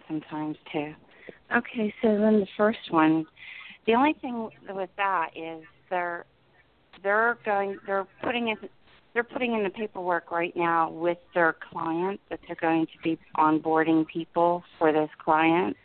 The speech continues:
And she said with, with the client, it could be anywhere from the next day to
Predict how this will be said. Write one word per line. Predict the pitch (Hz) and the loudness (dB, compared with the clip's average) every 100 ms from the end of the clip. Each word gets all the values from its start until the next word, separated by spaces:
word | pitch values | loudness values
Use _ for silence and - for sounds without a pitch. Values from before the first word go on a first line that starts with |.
| _ _ _ _ _ _ _ | _ _ _ _ _ _ _
And | 175 175 | 0 0
she | - 220 | -2 -2
said | 214 180 175 _ _ | 2 2 0 _ _
with, | - 175 - _ - | -10 -10 -10 _ -14
with | 170 175 | -14 -12
the | |
client, | - 202 190 160 147 151 | -8 -2 -2 0 -4 -6
it | - 160 | -14 -14
could | - 170 156 | -10 -10 -6
be | 160 160 | -2 0
anywhere | 165 160 156 156 - - | 0 0 0 -2 -8 -6
from | 160 151 147 151 - _ _ _ _ - | -2 0 -2 -8 -16 _ _ _ _ -4
the | |
next | 170 180 - - | 2 2 0 -6
day | 175 175 180 | -4 -4 -8
to | 160 | -16